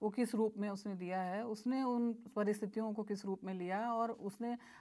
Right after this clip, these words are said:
आदर्श और यथार्थ की किस कल्पना को काव्य में प्रस्तुत किया और उसका जो सामाजिक साहित्यिक योगदान है वो आपको जानना चाहिए, तभी आप प्रश्नों का उत्तर दे पाएंगे जिस प्रकार से प्रश्न पूछे जाते हैं।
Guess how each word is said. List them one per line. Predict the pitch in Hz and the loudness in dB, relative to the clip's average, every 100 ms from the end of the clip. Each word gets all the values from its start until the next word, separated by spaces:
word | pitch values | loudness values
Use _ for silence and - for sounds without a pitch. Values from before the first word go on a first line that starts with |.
| - | 4
आदर्श | 190 208 226 226 | 6 8 4 4
और | 226 | 4
यथार्थ | 208 196 214 220 214 | 2 4 4 4 2
की | 240 | -4
किस | 220 233 226 | -2 -4 0
कल्पना | 202 185 202 214 208 | 0 0 2 0 2
को | 208 | 2
काव्य | 196 185 | 4 2
में | 196 185 | 2 -4
प्रस्तुत | 185 - 185 | -4 -4 -6
किया | - 240 269 | -4 -2 2
और | 233 226 220 - | 2 0 -4 -8
उसका | - - 214 | 0 4 6
जो | 208 202 | 6 4
सामाजिक | 196 185 185 202 | 2 4 2 2
साहित्यिक | 208 180 175 196 | 0 -2 -2 -4
योगदान | 185 175 175 180 | -4 -4 -2 -2
है | 226 240 - | -2 -4 4
वो | 202 208 196 | 6 6 4
आपको | 185 190 220 208 185 | 2 2 2 0 2
जानना | 185 185 220 | 4 4 4
चाहिए, | 214 185 208 277 - - - - - | 2 0 0 -2 -8 -20 -20 2 6
तभी | 220 269 | 8 10
आप | 262 | 8
प्रश्नों | 208 202 220 | 6 0 0
का | 214 | 2
उत्तर | 190 196 180 | 2 2 2
दे | 160 | 2
पाएंगे | 147 143 151 170 196 - - - _ | 4 4 4 2 -4 -10 -20 -20 _
जिस | 208 202 | 0 2
प्रकार | 202 196 | 6 6
से | 185 220 | 4 2
प्रश्न | 185 180 - | 0 -2 -4
पूछे | 170 185 | -4 -2
जाते | 165 147 165 | 2 2 2
हैं। | 170 | -2